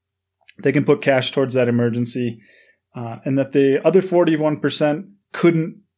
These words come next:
just instantly cover that emergency. They could cover it in some way, either by putting it on credit cards, increasing their debt, or borrowing money from friends or family.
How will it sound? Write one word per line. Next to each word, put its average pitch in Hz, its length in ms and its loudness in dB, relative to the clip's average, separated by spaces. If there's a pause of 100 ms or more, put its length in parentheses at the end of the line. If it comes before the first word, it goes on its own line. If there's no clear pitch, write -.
(260)
just 139 300 -4 (140)
instantly 151 400 0
cover 127 280 -2
that 117 140 2
emergency. 110 640 -2 (320)
They 143 100 2
could 147 140 -6
cover 220 240 0
it 196 60 2
in 151 80 0
some 151 340 2
way, 135 340 0 (320)
either 143 380 4
by 120 580 -2
putting 151 260 2
it 143 100 2
on 127 220 0
credit 131 280 -2
cards, 147 520 -2 (260)
increasing 135 500 -2
their 127 140 -2
debt, 139 340 2 (420)
or 123 720 0 (260)
borrowing 139 360 2
money 139 220 0
from 131 440 -4
friends 139 260 0
or 135 60 0
family. 139 580 -2